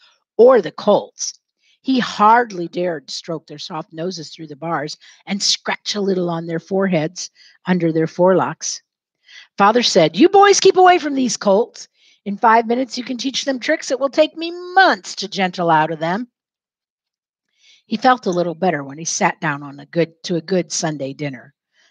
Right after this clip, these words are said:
Mother sliced the hot rye and engine bread on the breadboard by her plate. Father's spoon cut deep into the chicken pie. He scooped out big pieces of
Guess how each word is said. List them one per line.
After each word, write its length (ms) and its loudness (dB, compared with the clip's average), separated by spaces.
Mother 220 4
sliced 400 2
the 80 -4
hot 480 0
rye 240 2
and 180 2
engine 320 -2
bread 400 0
on 220 -12
the 120 -16
breadboard 840 0
by 200 -4
her 120 -20
plate. 580 -6
Father's 360 4
spoon 480 2
cut 360 0
deep 420 6
into 220 -8
the 100 -6
chicken 360 -8
pie. 380 -6
He 140 4
scooped 420 2
out 260 4
big 420 0
pieces 460 -10
of 140 -8